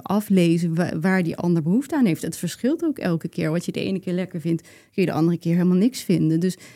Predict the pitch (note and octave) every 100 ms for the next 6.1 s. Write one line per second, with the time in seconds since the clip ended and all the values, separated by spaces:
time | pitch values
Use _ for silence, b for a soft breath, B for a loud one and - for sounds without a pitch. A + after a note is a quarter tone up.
0 | B F#3+ - C#4 - F#3+ F3+ F#3 F#3 F3
1 | - E3 E3 E3+ F3 - D#3+ E3 - E3+
2 | D#3 G#3 A#3 G#3 E3 C#3 D#3+ A3+ - -
3 | b b G#3 G#3 - G3+ E3 G3+ C#4 E3
4 | F#3 - G3 - E3+ E3 B B - F3
5 | G3 F#3+ F3+ D#3+ F3+ F3+ B3 C4+ G3+ D#3+